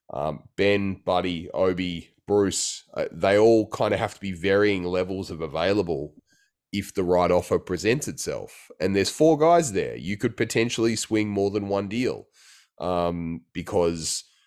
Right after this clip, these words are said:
you ideally need two good starters to pair with Tyrese and Miles and, as I keep saying, Neesmith, because I, I think he's, his contract is friendly enough, his skill set is friendly enough that you can make him the fifth starter.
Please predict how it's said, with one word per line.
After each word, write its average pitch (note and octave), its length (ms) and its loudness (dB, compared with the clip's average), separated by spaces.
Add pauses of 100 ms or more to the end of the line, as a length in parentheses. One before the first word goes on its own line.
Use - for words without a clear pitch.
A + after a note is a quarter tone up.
(160)
you F#2+ 320 0
ideally G2+ 500 2
need F#2 300 -2
two A2 380 -4
good G2 320 -4
starters G#2 720 0 (280)
to F2+ 120 -8
pair F#2+ 320 0
with F2+ 140 -4
Tyrese F2 600 -2
and F#2 140 -6
Miles E2+ 560 0
and, D#2+ 460 -6
as F#2 180 -2
I F2 100 0
keep E2 220 -8
saying, E2+ 320 -2
Neesmith, - 520 -4
because F#2 200 -6
I, F#2+ 200 0
I G2 40 0
think G#2+ 420 -4 (840)
he's, G#2+ 720 -2
his F#2 240 -8
contract A#2+ 600 0
is G2+ 120 -4
friendly A#2 400 0
enough, G#2+ 420 -2
his F#2 180 -12
skill B2 300 0
set A#2 240 2
is G#2 100 -2
friendly G#2+ 440 -2
enough F#2 460 -4
that E2+ 180 -4
you F2+ 180 -10
can E2 160 -10
make F#2 240 -2
him A2+ 120 -2
the G#2+ 60 -4
fifth A2 240 -6
starter. F2+ 560 0